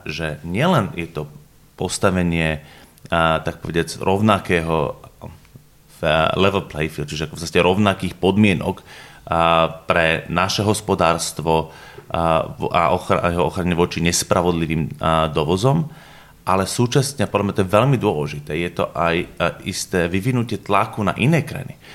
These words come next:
Pretože to není automaticky, že keď nie ste z Európskej únie, tak vám dáme uhlíkové clo.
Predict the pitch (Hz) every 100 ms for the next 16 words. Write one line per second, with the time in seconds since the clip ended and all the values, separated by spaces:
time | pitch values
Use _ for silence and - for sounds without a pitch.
0 | - 101 107 101 98 101 147 208 101 117
1 | 120 107 101 - 95 92 113 104 120 120
2 | 117 107 101 104 104 - - 98 90 90
3 | 98 110 123 113 90 90 90 90 95 95
4 | 78 80 76 78 73 - -